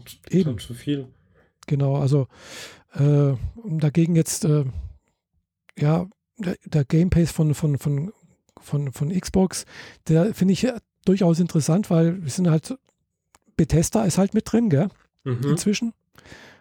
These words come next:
Speaker 1: Also sprich auch hier, äh,
Speaker 2: Horizon?
Speaker 1: Elder Scrolls, äh, Doom, äh, weiß nicht was
Speaker 2: Nee,
Speaker 1: noch, äh,
Speaker 2: das
Speaker 1: Fallout
Speaker 2: war
Speaker 1: und, und, und.
Speaker 2: Bethesda.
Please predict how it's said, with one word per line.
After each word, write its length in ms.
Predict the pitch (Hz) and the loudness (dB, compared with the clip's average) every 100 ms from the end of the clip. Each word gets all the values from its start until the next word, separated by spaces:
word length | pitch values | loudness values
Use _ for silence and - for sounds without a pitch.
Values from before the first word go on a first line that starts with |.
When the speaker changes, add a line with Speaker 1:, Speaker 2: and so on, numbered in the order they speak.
| _ - | _ -10
Speaker 1:
Also 240 | 143 156 | -2 -2
sprich 340 | - 165 156 | 0 0 2
auch 240 | 151 131 - | 2 0 -2
hier, 540 | - - 143 135 123 - - _ _ _ _ _ | -10 0 2 2 -2 -6 -20 _ _ _ _ _
äh, 60 | 123 | 0
Speaker 2:
Horizon? 220 | 113 113 165 190 | 2 4 4 2
Speaker 1:
Elder 20 | |
Scrolls, 720 | 196 - 175 175 180 170 - - | 0 2 4 4 2 0 -6 -4
äh, 240 | 151 151 127 | 0 0 0
Doom, 600 | 175 180 185 185 190 170 _ _ - - - - - _ _ | 2 4 4 2 0 -2 _ _ -20 -20 -20 -20 -20 _ _
äh, 540 | 170 160 160 160 156 139 - - - | -2 2 2 4 2 0 -4 -12 -4
weiß 180 | 151 147 | -2 0
nicht 160 | 143 - | -2 0
was 140 | 127 | 2
Speaker 2:
Nee, 180 | 110 107 | 2 4
Speaker 1:
noch, 80 | 147 | 2
äh, 60 | |
Speaker 2:
das 100 | 147 | 2
Speaker 1:
Fallout 220 | - 165 175 165 139 110 | 2 4 4 4 4 2
Speaker 2:
war 300 | 120 - - - _ _ _ _ _ _ _ _ | -2 -4 -12 -18 _ _ _ _ _ _ _ _
Speaker 1:
und, 200 | - 160 | -4 0
und, 140 | 151 131 | 0 0
und. 320 | 123 123 - _ _ - | -4 -6 -16 _ _ -4
Speaker 2:
Bethesda. 1400 | 120 117 - 123 127 - - 143 143 143 143 139 123 | -2 -2 0 0 0 -4 0 2 2 0 -2 -6 -14